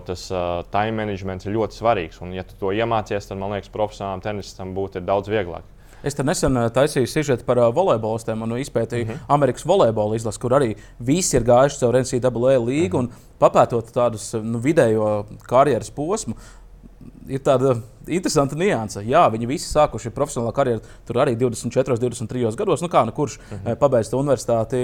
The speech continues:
Speaker 2: ir, bet viņi spēlē vidēji pat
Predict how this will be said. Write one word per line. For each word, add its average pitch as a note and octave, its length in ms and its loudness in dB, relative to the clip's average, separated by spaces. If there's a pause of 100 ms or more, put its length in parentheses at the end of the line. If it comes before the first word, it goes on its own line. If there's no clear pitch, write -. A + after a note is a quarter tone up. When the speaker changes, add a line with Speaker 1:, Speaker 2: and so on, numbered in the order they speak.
Speaker 2:
ir, A#2+ 240 2 (300)
bet C3 500 4
viņi D#3+ 280 0
spēlē D3 640 2
vidēji B2 520 2
pat - 180 -4